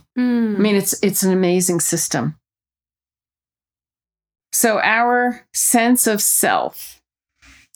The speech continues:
Speaker 2: is generally unconscious, and it's called interoception. This is a lot of information, but let me see. Interoception.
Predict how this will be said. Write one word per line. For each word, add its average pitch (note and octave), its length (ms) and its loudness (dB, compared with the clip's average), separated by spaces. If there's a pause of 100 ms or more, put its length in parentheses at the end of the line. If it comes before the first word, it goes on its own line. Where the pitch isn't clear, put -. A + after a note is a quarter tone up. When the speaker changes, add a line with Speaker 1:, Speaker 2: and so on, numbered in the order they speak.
Speaker 2:
is E3 380 0 (100)
generally F#3 400 0
unconscious, E3 960 -2 (120)
and D#3 640 0 (120)
it's - 180 -4
called F3 500 -2 (140)
interoception. E3+ 1120 -2 (280)
This F3+ 160 -2
is E3+ 120 -2
a D#3+ 60 0
lot D3+ 260 0
of D#3+ 80 -2
information, C#3 640 -2
but C3 140 -4
let C#3+ 80 0
me C#3 100 -2
see. - 220 -4
Interoception. F3+ 920 -2